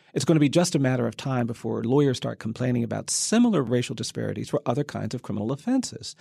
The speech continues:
They'll point out these disparities for drug crimes and property crimes." And Justice Brennan, in his dissent, ridiculed the court's analysis as, quote,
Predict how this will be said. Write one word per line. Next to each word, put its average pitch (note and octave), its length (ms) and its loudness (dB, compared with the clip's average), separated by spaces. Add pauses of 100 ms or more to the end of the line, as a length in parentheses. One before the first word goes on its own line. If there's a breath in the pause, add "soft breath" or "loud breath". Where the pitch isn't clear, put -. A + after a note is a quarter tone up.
(360 loud breath)
They'll D#3 140 6
point D3 220 2
out A#2+ 120 2
these A2+ 200 -2
disparities A2 480 -4
for - 120 -2
drug C#3 320 2
crimes G2+ 400 -4
and A2+ 140 -8
property D#3 400 -4
crimes." G2+ 560 -12 (520 loud breath)
And C3 120 4
Justice D#3 360 2
Brennan, C3+ 460 4
in A#2 180 0
his A2+ 200 -2
dissent, C3 560 -2
ridiculed C3+ 640 2
the A#2 60 -4
court's A#2+ 340 -2
analysis A2+ 800 -4
as, G#2 140 -4
quote, B2+ 360 0